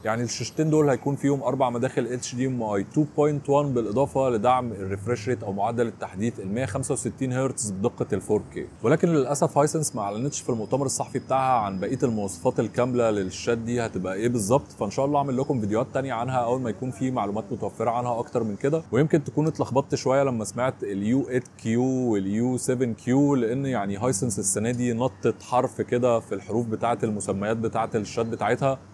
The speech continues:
لأن زي ما أنت عارف في ألفين تلاتة وعشرين كان الشاشة اسمها اليو ايت كي، وفي ألفين أربعة وعشرين بقى اسمها اليو ايت ان.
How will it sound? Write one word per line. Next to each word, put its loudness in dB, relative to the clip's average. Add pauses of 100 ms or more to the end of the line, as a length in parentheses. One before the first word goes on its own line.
(240)
لأن 0
زي 4
ما -2
أنت -2
عارف 2
في 0
ألفين -2
تلاتة -2
وعشرين -4
كان -2
الشاشة -6
اسمها 0
اليو -2
ايت -2
كي، 4 (280)
وفي -10
ألفين -2
أربعة 2
وعشرين -4
بقى 0
اسمها -2
اليو -2
ايت -2
ان. -2